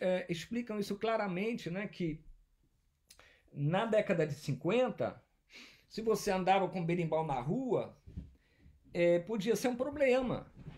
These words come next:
porque você era logo identificado como sendo um malandro, né? Então, você podia, é, é, ser preso, o, o, o sujeito a várias arbitrariedades.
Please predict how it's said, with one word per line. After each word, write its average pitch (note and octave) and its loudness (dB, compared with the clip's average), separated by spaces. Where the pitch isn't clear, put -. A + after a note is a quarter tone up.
porque D3 -2
você F#3+ 2
era G3 6
logo G3 4
identificado G#3 -2
como G#3+ -4
sendo A3 -2
um A3 -4
malandro, G#3 -2
né? D3 -8
Então, F#3 -4
você F3 2
podia, E3+ 2
é, D3 0
é, C3 -2
ser E3+ 0
preso, D#3 6
o, C3 -6
o, C#3+ -10
o C#3 -6
sujeito D#3+ 0
a D3+ 2
várias E3 0
arbitrariedades. B2 -4